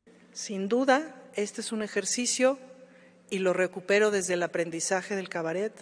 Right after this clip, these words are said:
este es un ejercicio de amor a lo humano. Y la política, el noble oficio de la política,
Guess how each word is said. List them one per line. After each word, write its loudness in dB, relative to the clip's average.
este -2
es -4
un 0
ejercicio 0
de 0
amor 0
a 2
lo -2
humano. -4
Y 0
la 6
política, 2
el -4
noble 0
oficio -6
de -6
la -4
política, -12